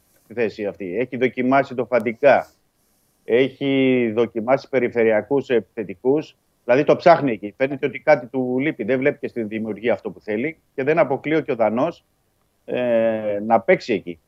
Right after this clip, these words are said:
Να, να το χρησιμοποιήσει. Δηλαδή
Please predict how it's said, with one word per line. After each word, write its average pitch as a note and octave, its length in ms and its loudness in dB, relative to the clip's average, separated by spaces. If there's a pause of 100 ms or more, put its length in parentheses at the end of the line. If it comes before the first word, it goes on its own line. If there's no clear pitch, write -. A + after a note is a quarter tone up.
(720)
Να, G#2 480 0
να G#2 140 4
το - 80 -4
χρησιμοποιήσει. A#2+ 580 0
Δηλαδή B2+ 640 2